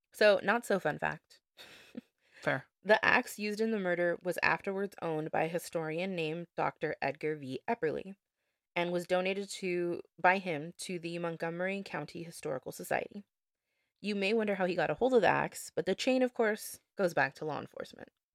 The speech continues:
Speaker 1: It was given to Doctor Epperly by a man named Don Brown,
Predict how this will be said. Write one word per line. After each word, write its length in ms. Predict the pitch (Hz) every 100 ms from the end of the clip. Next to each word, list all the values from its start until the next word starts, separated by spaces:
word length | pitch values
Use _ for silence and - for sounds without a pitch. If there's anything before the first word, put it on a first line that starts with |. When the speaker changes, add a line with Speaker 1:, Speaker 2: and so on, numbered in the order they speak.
| _ _ _ _ - - _ _
Speaker 1:
It 120 | - 202
was 160 | 196
given 240 | 196 190 233
to 80 |
Doctor 280 | 220 208 - -
Epperly 440 | 185 180 175 180 -
by 120 | 170
a 100 | 170
man 340 | 165 165 175
named 380 | 165 160 160 - -
Don 300 | 143 139 214
Brown, 420 | 165 131 135 214